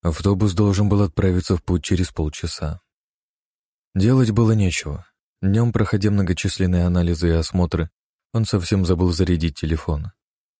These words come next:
Батарея тлела на десяти процентах, и трогать их было нельзя, мало ли.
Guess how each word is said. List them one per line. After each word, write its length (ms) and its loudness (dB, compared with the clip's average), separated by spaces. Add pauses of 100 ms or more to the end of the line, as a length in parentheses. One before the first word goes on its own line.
(160)
Батарея 520 2
тлела 420 2
на 120 2
десяти 420 -2
процентах, 760 -4 (300)
и 100 -2
трогать 380 0
их 100 2
было 220 0
нельзя, 560 -2 (100)
мало 300 0
ли. 260 -8